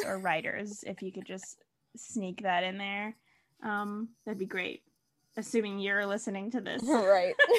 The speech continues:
Speaker 1: Okay, so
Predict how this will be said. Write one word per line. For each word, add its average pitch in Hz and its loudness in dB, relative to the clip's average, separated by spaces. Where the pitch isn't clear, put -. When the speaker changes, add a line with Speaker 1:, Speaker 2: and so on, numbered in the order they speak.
Speaker 1:
Okay, 240 6
so 285 6